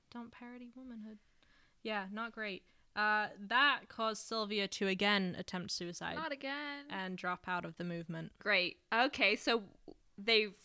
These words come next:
Speaker 2: fricked it up for
Speaker 1: Yeah,
Speaker 2: everyone.
Speaker 1: they basically just shamed her out of
Speaker 2: Nice.
Speaker 1: participating.
Speaker 2: Great. Thanks, guys.
Speaker 1: Yeah. So she's, she's kinda done. That was nineteen seventy-three.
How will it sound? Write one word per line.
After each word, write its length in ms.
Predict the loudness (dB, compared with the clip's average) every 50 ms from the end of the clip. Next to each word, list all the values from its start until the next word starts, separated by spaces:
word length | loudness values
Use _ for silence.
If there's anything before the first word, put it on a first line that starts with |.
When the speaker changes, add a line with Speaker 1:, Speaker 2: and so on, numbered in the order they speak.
| -2 2
Speaker 2:
fricked 260 | 2 2 2 2 2
it 80 | 4
up 160 | 4 4 4 4
for 120 | 2 4 6
Speaker 1:
Yeah, 180 | 6 6 6
Speaker 2:
everyone. 280 | 4 2 0 0 0 4
Speaker 1:
they 140 | 4 4 6
basically 580 | 8 8 6 6 6 2 -2 0 0 0 2
just 180 | 2 2 0 2
shamed 400 | 2 2 4 4 4 4 2 0
her 340 | -2 -4 -4 -4 -2 -4 -6 -4 -4
out 340 | -2 -2 -2 -4 -8 -10 -10
of 240 | -8 -8 -8 -10 -12 -18 -20 _ _
Speaker 2:
Nice. 480 | -10 -6 -6 -6 -6 -6 -10 -10 -10 -4
Speaker 1:
participating. 960 | -2 -2 -2 -2 -4 -6 -6 -6 -8 -8 -10 -12 -12 -12 -12 -14 -14 -16 -16 -10
Speaker 2:
Great. 400 | -6 -2 -2 -2 -2 -4 -6 -10 -14 -16 _
Thanks, 340 | -2 0 0 0 -2 -6 -10 -12
guys. 680 | -8 -4 -2 0 2 2 2 0 -2 -4 -8 -12 -12 -8
Speaker 1:
Yeah. 220 | -8 -8 -6 -8 -10 -14 -18 _ _ _ _ _
So 160 | -10 -8 -6 -4
she's, 400 | -2 0 0 0 0 -2 -6 -8
she's 420 | -8 -6 -4 -4 -4 -6 -8 -10 -16 _ _ -12
kinda 240 | -6 -4 -2 -2 -2
done. 380 | -4 -6 -6 -6 -6 -6 -10 -14 -16 _ -4
That 220 | 2 4 4 6 6
was 100 | 4 4
nineteen 380 | 4 4 4 4 4 2 2
seventy-three. 840 | 2 2 2 2 2 0 -2 -4 -6 -8 -8 -8 -8 -6 -8 -10 -12